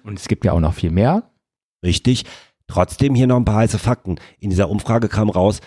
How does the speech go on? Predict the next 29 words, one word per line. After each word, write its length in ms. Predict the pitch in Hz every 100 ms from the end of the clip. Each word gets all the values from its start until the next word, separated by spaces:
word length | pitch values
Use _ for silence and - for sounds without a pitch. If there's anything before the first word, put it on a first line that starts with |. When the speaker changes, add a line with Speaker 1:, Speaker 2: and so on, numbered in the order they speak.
| _
Speaker 2:
Frauen 340 | - - 92 117
neigen 280 | 95 98 101
zu 140 | -
emotionaleren 760 | 98 92 - 85 78 95 120 131
Geschenken. 460 | 123 135 139 170 _
Das 160 | 82 -
sieht 140 | 101
man 140 | 95 87
ja 80 |
an 140 | 78 78
uns 180 | 95 -
beiden. 380 | 117 131 151 - - -
Männer 520 | 85 87 107 151 175 -
legen 260 | 95 101 104
eher 320 | 92 82 -
Technik 480 | - 92 - 113 -
unter 240 | 127 123
den 180 | 127 127
Baum. 360 | 123 127 185 - - _
Frauen 380 | - 92 87 98
lassen 320 | 87 87 101
sich, 340 | 85 85 - _ -
jetzt 260 | 73 -
kommt's, 340 | 120 110 90 -
von 240 | - 90 -
Instagram 580 | 110 107 123 90 90 80
und 220 | 82 -
Pinterest 640 | - 165 135 85 80 -
inspirieren 680 | 92 82 - 82 76 98